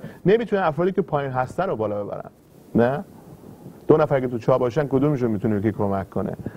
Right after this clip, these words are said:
بعد یکی در بالا باشه که بتونه رو بالا ببره.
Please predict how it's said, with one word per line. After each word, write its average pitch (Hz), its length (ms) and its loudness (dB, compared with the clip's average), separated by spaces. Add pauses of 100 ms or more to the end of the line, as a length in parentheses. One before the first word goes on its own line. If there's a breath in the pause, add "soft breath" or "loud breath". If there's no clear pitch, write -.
(120)
بعد 123 100 8
یکی 143 160 2
در 143 140 6
بالا 131 380 6
باشه 120 220 0
که 113 100 0
بتونه 107 320 0
رو 104 80 2
بالا 104 340 2
ببره. - 260 -4